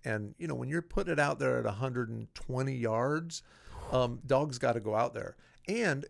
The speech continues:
you know, they have to be able to do it multiple times. So they run that Frisbee down, they bring it back, they've gotta go do it again. So, you know, your average, uh, you know, rover, uh,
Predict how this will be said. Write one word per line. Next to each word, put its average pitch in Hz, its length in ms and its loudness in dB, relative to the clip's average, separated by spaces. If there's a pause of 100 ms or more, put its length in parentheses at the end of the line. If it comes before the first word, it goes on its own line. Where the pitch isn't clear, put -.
you 160 160 -4
know, 160 60 0
they 135 120 4
have 156 160 0
to 156 100 0
be 135 140 2
able 127 160 0
to 123 40 -2
do 120 100 0
it 120 80 -2
multiple 127 380 0
times. 160 500 -2
So 131 100 -2
they 139 140 6
run 135 280 4
that 131 160 -2
Frisbee 127 300 -4
down, 123 260 2
they 113 80 0
bring 110 240 -4
it 110 120 -6
back, 127 380 0
they've 120 180 -2
gotta 113 240 2
go 101 160 -4
do 101 200 -4
it 95 80 -6
again. 139 420 -2 (320)
So, 156 240 0
you 180 160 -2
know, 143 80 -2
your 123 220 0
average, 143 580 2 (440)
uh, 120 300 2
you 151 140 -2
know, 117 240 0 (760)
rover, 131 760 6
uh, 120 320 0